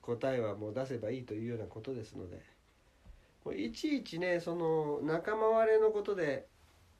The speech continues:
裁判とかうんぬんとかやってたらもうキリがないんでね。え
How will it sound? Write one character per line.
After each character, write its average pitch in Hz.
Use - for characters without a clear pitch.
裁 180
判 147
と 135
か 135
う 165
ん 160
ぬ 147
ん 135
と -
か 123
や 135
っ -
て 156
た 131
ら 120
も 120
う -
キ 208
リ 233
が 180
な 117
い -
ん 98
で 98
ね。 98
え 104